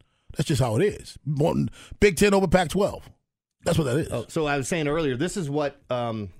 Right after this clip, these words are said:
Speaker 2: here's what would have happened. You'll love this. As far, if they had a twelve-team playoff.
Speaker 1: Uh-huh. Hold on.
Speaker 2: Li-, Liberty would play Florida State.
Speaker 1: Wait a minute. Liberty versus F S U. I'm writing this
Speaker 2: The
Speaker 1: down.
Speaker 2: winner of that would face Bama, who gets a bye.
Speaker 1: Okay, Bama.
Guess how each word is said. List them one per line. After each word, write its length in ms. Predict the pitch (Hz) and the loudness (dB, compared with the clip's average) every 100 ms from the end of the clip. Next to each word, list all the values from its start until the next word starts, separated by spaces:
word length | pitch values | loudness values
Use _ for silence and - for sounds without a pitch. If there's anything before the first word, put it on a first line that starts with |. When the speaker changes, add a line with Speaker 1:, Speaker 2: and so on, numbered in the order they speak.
| - | -8
Speaker 2:
here's 300 | 165 185 143 | -6 -4 -4
what 160 | 165 | -4
would 100 | 147 | -2
have 80 | 131 | -4
happened. 540 | 104 139 143 165 165 - _ _ _ | -4 -4 -4 -8 -8 -14 _ _ _
You'll 180 | - 139 | -4 -2
love 220 | 117 98 | -2 -4
this. 300 | 92 98 - - _ _ _ | -6 -8 -10 -20 _ _ _
As 140 | 117 | -10
far, 160 | - 139 | -6 -4
if 140 | 127 | -2
they 100 | 165 | -2
had 100 | 156 151 | -2 -2
a 60 | |
twelve-team 540 | - 170 160 - 170 151 | -2 -2 -4 -2 -4 -2
playoff. 480 | 147 120 101 90 | -2 -2 -6 -10
Speaker 1:
Uh-huh. 260 | 92 98 175 - _ _ | -8 -6 -6 -10 _ _
Hold 140 | 120 | -10
on. 160 | 110 131 | -4 -2
Speaker 2:
Li-, 140 | 170 - _ - - - - | -2 -6 _ -20 -20 -12 -4
Liberty 360 | 131 175 185 | -2 -2 -2
would 180 | 180 147 | -2 -2
play 160 | 160 147 | -4 -4
Florida 340 | 147 139 123 | -2 -4 -4
State. 340 | - 117 98 - | -8 -8 -8 -10
Speaker 1:
Wait 100 | 107 | -10
a 40 | |
minute. 240 | 107 113 87 | -10 -12 -16
Liberty 540 | 92 101 117 160 170 _ _ _ _ _ _ _ _ _ _ _ _ | -16 -12 -10 -12 -14 _ _ _ _ _ _ _ _ _ _ _ _
versus 460 | 98 95 - 95 87 _ | -16 -14 -14 -14 -16 _
F 220 | 107 - | -16 -12
S 200 | 104 87 | -12 -10
U. 220 | 85 117 | -10 -8
I'm 60 | 131 | -6
writing 180 | 104 107 | -8 -10
this 100 | 127 | -6
Speaker 2:
The 120 | 135 | -2
Speaker 1:
down. 80 | 127 | 0
Speaker 2:
winner 160 | 151 | 0
of 80 | 151 | 0
that 160 | 139 139 | -2 -4
would 120 | 123 | -4
face 220 | 135 117 | -4 -4
Bama, 320 | 104 123 117 | -4 -2 -2
who 100 | 110 | -2
gets 180 | 107 107 | -4 -8
a 40 | 101 | -8
bye. 360 | 98 85 71 - | -10 -12 -16 -20
Speaker 1:
Okay, 200 | - 62 | -20 -20
Bama. 520 | 65 55 60 69 82 | -20 -20 -20 -18 -18